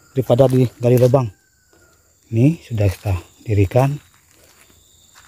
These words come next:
Nah, jadi satu baris ini, teman, apa namanya, satu rai, satu bat-, pinggiran ini sudah selesai sampai ke ujung sana. Tinggal lagi mungkin kalau Bang Jack nggak magar, kita langsung,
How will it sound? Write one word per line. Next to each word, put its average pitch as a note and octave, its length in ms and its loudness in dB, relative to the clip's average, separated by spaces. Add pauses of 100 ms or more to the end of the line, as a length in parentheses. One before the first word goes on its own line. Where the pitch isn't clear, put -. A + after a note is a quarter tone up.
(300)
Nah, G2 240 0
jadi A2 240 4 (240)
satu - 480 -2
baris A2+ 320 0
ini, C3+ 160 2
teman, D3+ 240 2 (1200)
apa B2 160 0
namanya, A#2+ 320 6
satu A2+ 320 -4
rai, A#2+ 240 2
satu A#2 240 -6
bat-, A2 160 -4 (480)
pinggiran A2+ 320 2
ini B2 320 4
sudah A#2 160 -8
selesai B2+ 480 -2
sampai A#2 160 -10
ke - 80 -12
ujung G#2+ 320 0
sana. A#2+ 320 2 (720)
Tinggal A#2 320 2
lagi C#3 240 -4
mungkin D3 480 -2
kalau A2+ 560 0 (640)
Bang A#2+ 240 2
Jack B2 160 0 (240)
nggak B2 240 -6
magar, A#2 320 2
kita A#2 240 -8
langsung, A#2 320 -4